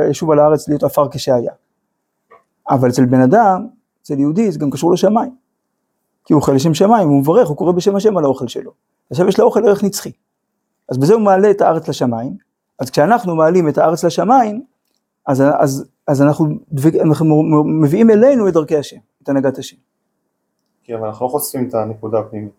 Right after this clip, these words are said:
Speaker 2: כי התורה כאילו חשפה.
Speaker 1: אז זה לא המצאה שלנו, התורה היא נשמת ישראל.
Speaker 2: אבל במציאות שהיא לא ב-, מציאות ש-, לא בקיום מצוות. גם צריכים לחשוף את הנקודה הפנימית שלנו.
Speaker 1: ברור,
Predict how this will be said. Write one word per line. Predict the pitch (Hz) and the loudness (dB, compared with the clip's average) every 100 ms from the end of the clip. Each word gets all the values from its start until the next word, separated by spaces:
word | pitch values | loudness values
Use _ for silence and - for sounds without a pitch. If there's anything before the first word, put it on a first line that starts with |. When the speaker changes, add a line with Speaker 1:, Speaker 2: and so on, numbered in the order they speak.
| _ _ | _ _
Speaker 2:
כי | 101 104 | -18 -10
התורה | 104 - 104 127 | -10 -6 -2 -2
כאילו | 135 127 | -2 -8
חשפה. | 117 - 98 101 _ _ _ _ _ - | -10 -16 -20 -20 _ _ _ _ _ -2
Speaker 1:
אז | 117 | 0
זה | 107 | 2
לא | 123 | 2
המצאה | 190 175 | 2 0
שלנו, | - 147 120 107 | 2 0 0 -4
התורה | 117 127 160 | -4 -2 0
היא | |
נשמת | 160 175 165 | 0 -2 -4
ישראל. | 160 180 190 127 - _ _ _ _ | -2 0 2 0 -6 _ _ _ _
Speaker 2:
אבל | 117 104 | -20 -18
במציאות | - 110 107 127 123 | -16 -16 -14 -10 -10
שהיא | - 117 113 110 107 | -8 -8 -8 -8 -4
לא | 117 117 | -2 -2
ב-, | 113 107 95 - - _ _ _ | -4 -6 -8 -16 -20 _ _ _
מציאות | - 117 - | -20 -20 -20
ש-, | 123 107 107 | -16 -14 -4
לא | 113 120 117 | 0 0 -4
בקיום | 113 117 | -10 -12
מצוות. | 107 104 104 - _ _ _ _ _ - | -12 -12 -16 -18 _ _ _ _ _ -8
גם | 110 | -6
צריכים | 113 - 120 | -6 -6 -6
לחשוף | - 117 | -4 -6
את | |
הנקודה | 117 110 107 | -6 -6 -6
הפנימית | 107 107 98 | -6 -8 -16
שלנו. | - - | -4 0
Speaker 1:
ברור, | 175 240 | 2 2